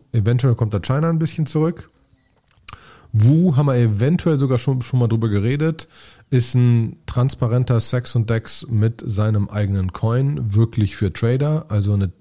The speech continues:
wirkliche Trading-Plattform mit ihrem eigenen Coin dahinter, ähm, die noch relativ klein ist, ähm, aber die immer, sobald es stark hoch und runter geht, selbst stark hoch und runter Moves macht.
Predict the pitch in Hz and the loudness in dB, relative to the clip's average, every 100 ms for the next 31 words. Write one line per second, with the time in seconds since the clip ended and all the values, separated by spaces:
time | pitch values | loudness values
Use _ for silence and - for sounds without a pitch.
0 | - 107 117 120 107 92 - 123 135 131 | -10 -2 0 0 0 -2 0 0 0 0
1 | 131 127 - 117 120 107 110 95 104 92 | -2 -2 -2 0 0 0 0 0 0 -2
2 | 95 120 139 139 143 139 139 - - - | 0 0 2 2 2 2 -2 -4 -16 -20
3 | - _ 120 117 113 113 113 110 - - | -20 _ 0 2 4 2 2 0 -4 -20
4 | - - 104 107 104 - 123 107 131 123 | -20 -4 2 4 2 -2 -2 2 2 2
5 | 117 101 - 113 131 160 175 - - 127 | 0 -2 -2 0 2 2 0 -4 -8 0
6 | 120 117 117 120 - 110 107 110 110 - | 2 4 2 0 -2 -2 2 0 -2 -10
7 | - 110 139 147 127 110 - _ - 110 | -4 0 4 4 4 2 -4 _ -8 -4
8 | 90 101 107 - - 104 104 123 110 104 | 0 0 0 -2 0 0 0 0 0 2
9 | 113 123 107 117 98 101 107 - - 98 | 2 2 2 0 0 0 -2 -2 -4 -4
10 | - 101 104 95 92 90 80 80 76 64 | -2 -2 0 -2 -2 -2 -4 -8 -10 -12
11 | - | -14